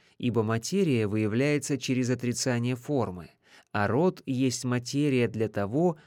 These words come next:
родом чего он обозначается. Родом не в том смысле, как говорят о роде Гераклидов, а в том, как он бывает в природе.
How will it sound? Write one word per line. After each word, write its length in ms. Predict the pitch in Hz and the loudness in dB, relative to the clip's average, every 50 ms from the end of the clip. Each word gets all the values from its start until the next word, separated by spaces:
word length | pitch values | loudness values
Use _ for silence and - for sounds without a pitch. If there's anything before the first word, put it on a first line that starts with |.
| _ _ _ _ | _ _ _ _
родом 420 | 123 123 147 180 175 175 185 175 | 2 2 4 4 4 2 2 0
чего 400 | 151 - - 147 135 123 147 165 | 0 0 0 0 0 2 2 2
он 160 | 165 165 160 | 2 2 0
обозначается. 1120 | 160 143 151 156 143 160 175 180 - - 135 117 101 90 82 73 - - - - 71 - - - _ _ _ - - 120 | 0 0 0 0 0 0 -2 -2 -2 0 0 0 0 -2 -4 -8 -8 -8 -8 -8 -10 -14 -20 -20 _ _ _ -16 -14 -8
Родом 400 | - - - 120 117 110 117 110 | 0 2 4 4 6 4 2 2
не 100 | 110 117 | 0 -2
в 60 | 117 | -4
том 220 | - - 214 226 202 | -2 -2 -2 0 0
смысле, 600 | - - 139 120 113 104 - - 110 104 104 98 | -2 0 0 0 0 0 0 0 0 0 0 0
как 220 | - - 120 113 | 0 -2 -2 0
говорят 420 | 101 110 117 113 120 123 120 117 127 | 2 0 2 2 4 2 2 2 2
о 80 | 120 | 2
роде 240 | 120 123 123 101 120 | 2 2 2 2 0
Гераклидов, 760 | 113 107 123 127 143 143 147 139 123 104 90 - 90 - - _ _ _ - - _ | 0 2 2 2 2 0 -2 -2 -2 -2 -2 -6 -10 -12 -16 _ _ _ -20 -20 _
а 140 | - 113 110 | -2 -2 -2
в 80 | - - | -2 -4
том, 340 | - - 175 190 185 - - _ | -2 2 2 2 2 0 -4 _
как 220 | - 160 151 - | -2 -2 0 0
он 160 | 147 139 127 | -2 -2 2
бывает 380 | 117 123 117 120 135 135 127 - | 2 2 2 4 2 2 2 0
в 80 | - | -6
природе. 560 | _ - 131 127 120 117 101 95 90 - - | _ 0 2 2 2 2 -2 -2 -4 -8 -14